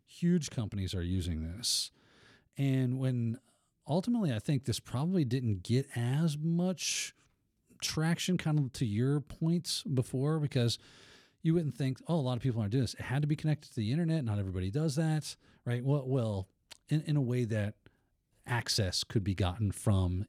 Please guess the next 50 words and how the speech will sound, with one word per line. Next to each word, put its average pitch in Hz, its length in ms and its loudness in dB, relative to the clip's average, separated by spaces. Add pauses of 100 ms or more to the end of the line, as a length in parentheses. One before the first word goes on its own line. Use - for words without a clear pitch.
internet 101 340 2
side 95 200 0
of 82 80 -6
things 87 220 0
and 92 60 -4
not 95 120 -6
necessarily 87 520 -2 (360)
from 101 140 2
the 87 60 2
back 95 300 2
end. 87 380 0
You 120 120 2
could - 140 -10
come 92 160 2
in 87 100 0
from 90 160 -2
anywhere 85 520 2
and 101 80 4
gain 90 140 2
access 95 320 0
to 90 140 -2
it. 85 80 -4 (340)
So - 140 0
there 110 140 4
was 92 100 0
that 87 140 0
as 92 140 -10
well. 165 240 2
It 135 60 0
only 107 300 -4 (360)
affected 107 500 0
a 95 80 0
certain, 101 680 0 (280)
uh, 92 300 2
subset 131 520 -2
of 110 360 2
their 98 540 2
appliances, 135 580 0
if 123 100 -4
I'm 139 120 2
not 139 120 0
mistaken. 127 640 0 (540)
So 110 400 2
it, 160 180 2
it 151 180 0
kept - 260 0
kind 180 200 0
of 135 80 0
dwindling 143 460 0
down, 120 420 -2